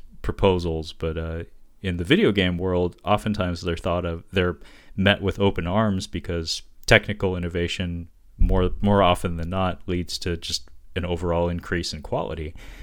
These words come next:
Um, and that was certainly the case with Sonic the Hedge-, Hedgehog two, the video game. But, uh,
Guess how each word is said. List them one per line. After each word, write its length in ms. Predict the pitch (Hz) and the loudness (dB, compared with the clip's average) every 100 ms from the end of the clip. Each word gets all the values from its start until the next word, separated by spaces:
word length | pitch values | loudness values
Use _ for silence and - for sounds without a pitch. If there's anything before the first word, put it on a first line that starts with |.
| - - - - | -16 -16 -16 -8
Um, 420 | 98 92 85 80 - - | 2 2 2 -2 -10 -4
and 180 | 90 | 0
that 140 | 90 85 | 2 0
was 100 | 82 | 0
certainly 320 | 98 87 85 | 0 0 -2
the 80 | 85 | -4
case 300 | - 87 - | -4 -4 -4
with 80 | - | -4
Sonic 340 | 87 78 - | -4 -4 -6
the 140 | - | -6
Hedge-, 300 | 80 - - | -4 -2 -2
Hedgehog 500 | - 98 - 90 80 | 2 0 2 -2 -2
two, 300 | - 101 87 | -2 0 0
the 120 | 80 78 | 0 2
video 260 | 117 110 | 6 6
game. 360 | 87 80 78 - | 6 0 -4 -4
But, 180 | - 90 | -2 0
uh, 180 | 87 95 | 0 0